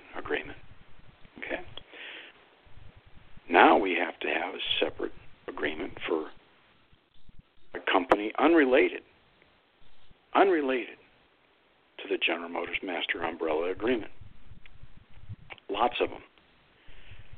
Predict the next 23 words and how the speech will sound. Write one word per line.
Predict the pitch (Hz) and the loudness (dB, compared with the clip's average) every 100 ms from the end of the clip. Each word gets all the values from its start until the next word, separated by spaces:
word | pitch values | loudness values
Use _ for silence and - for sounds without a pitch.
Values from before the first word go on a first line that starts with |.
| - - - - - - - | -12 -14 -16 -18 -20 -16 -6
And | 90 | -4
if | 85 | -2
you | - | 0
go | 107 120 | 6 8
back | 120 123 139 127 | 8 6 2 -2
and | 110 | -2
read | 107 123 | -2 -2
the | - | -4
Powell | - 104 117 135 | 2 4 6 6
Memorandum, | 135 110 120 143 131 - - - - - - - - - - - - _ _ - - | 4 0 2 4 4 0 -8 -14 -20 -20 -20 -18 -14 -12 -12 -14 -20 _ _ -20 -12
nineteen | - 90 - 110 110 | -8 -6 -4 -2 2
seventy-one, | 107 123 120 101 95 | 2 2 0 0 -2
August | 90 92 - | -2 -2 -4
twenty-three, | - 95 127 - 87 104 - - - - - - - - - - _ _ _ - | -2 -2 0 2 0 -4 -8 -10 -10 -10 -10 -10 -10 -8 -8 -10 _ _ _ -6
by | 90 | -4
Lewis | 87 90 113 - | -2 0 0 2
Powell, | - - 160 - - _ _ _ _ _ _ _ - | 2 2 -6 -8 -18 _ _ _ _ _ _ _ -10
two | 92 | -8
months | 85 87 - | -4 0 2
later | 95 98 | 2 2
rewarded | 92 95 95 120 120 101 - - - - - _ - - - - | 0 -2 8 10 10 6 -4 -20 -20 -20 -20 _ -16 -14 -14 -10
with | - | -10
a | - | -4